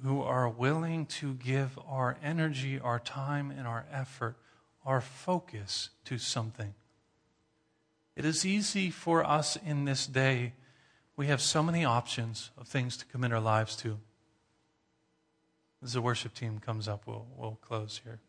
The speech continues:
We have so many different things that we can commit ourselves to in this world. There are no shortage of things trying to pull for our attention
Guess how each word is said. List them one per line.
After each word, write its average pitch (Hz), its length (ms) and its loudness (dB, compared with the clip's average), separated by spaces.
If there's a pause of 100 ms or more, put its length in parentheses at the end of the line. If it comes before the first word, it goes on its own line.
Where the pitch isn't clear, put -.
(1160)
We 143 100 2
have 135 60 0
so 151 160 4
many 160 200 4
different 143 380 4
things 135 300 2
that 123 140 0
we 127 100 2
can 131 200 -4
commit 123 320 -2 (120)
ourselves 120 600 2
to 113 400 -4
in 123 140 -4
this 117 220 -4
world. 110 280 0 (2500)
There 127 100 4
are 131 40 4
no 139 180 6
shortage 147 540 6
of 120 120 4
things 143 460 2
trying 139 360 6
to 131 80 0
pull 143 300 2
for 139 320 6
our 131 300 8
attention 127 800 0